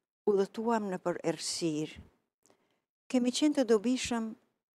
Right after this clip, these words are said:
veç për ata që ju kanë friksuar natës. Tash,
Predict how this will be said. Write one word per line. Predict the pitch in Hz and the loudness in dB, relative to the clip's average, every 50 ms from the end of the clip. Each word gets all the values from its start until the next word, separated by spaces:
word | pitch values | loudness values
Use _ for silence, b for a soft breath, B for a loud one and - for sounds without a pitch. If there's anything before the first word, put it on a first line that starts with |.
| _ _ _ _ _ - | _ _ _ _ _ -6
veç | - - 285 285 - - | 0 2 2 2 2 0
për | - 233 214 220 | 0 2 2 2
ata | 214 208 - 240 233 240 247 247 285 _ _ _ _ _ - | 0 0 0 2 2 2 0 -2 -6 _ _ _ _ _ -6
që | - 220 214 | -2 2 2
ju | 214 | 2
kanë | - - 202 196 185 | 2 0 -4 -4 -4
friksuar | - 202 190 175 - - - - 262 220 185 156 156 | -6 -6 -6 -6 -6 -10 -6 -6 -4 -2 -2 -2 -2
natës. | 160 156 147 143 135 131 - - 107 92 - - - - - - _ _ _ _ _ _ _ _ _ _ _ _ _ _ _ _ _ _ _ _ _ _ - | -4 -4 -4 -4 -6 -8 -12 -16 -16 -14 -14 -16 -16 -16 -18 -20 _ _ _ _ _ _ _ _ _ _ _ _ _ _ _ _ _ _ _ _ _ _ -4
Tash, | - 240 240 247 - - - - - | -2 0 0 0 -2 -6 -6 -8 -8